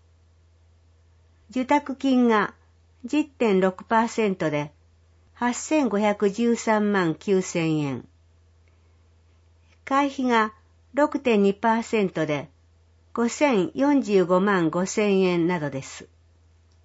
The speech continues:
また、支出の主なものは、居宅介護等事業が全体の三十九点八パーセントで、三億二千六十三万四千円。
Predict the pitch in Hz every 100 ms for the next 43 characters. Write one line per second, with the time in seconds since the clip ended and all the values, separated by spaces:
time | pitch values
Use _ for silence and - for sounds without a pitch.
0 | _ _ _ _ _ _ _ _ _ _
1 | _ - 208 202 208 185 - _ _ _
2 | _ - 247 285 277 269 269 269 269 233
3 | 175 175 170 156 151 _ _ _ _ _
4 | _ _ _ _ - 254 277 277 294 277
5 | 269 254 190 180 214 190 165 226 226 202
6 | 165 151 143 - _ _ _ _ _ _
7 | _ 202 262 269 269 254 233 220 196 -
8 | - - 294 277 214 185 185 226 208 202
9 | 170 170 175 - - 208 202 - 185 160
10 | 151 143 143 _ _ _ _ _ - 294
11 | 294 226 185 180 170 160 - 220 233 302
12 | 277 208 190 185 202 220 220 - 202 196
13 | 190 165 147 175 190 185 180 160 151 139
14 | 131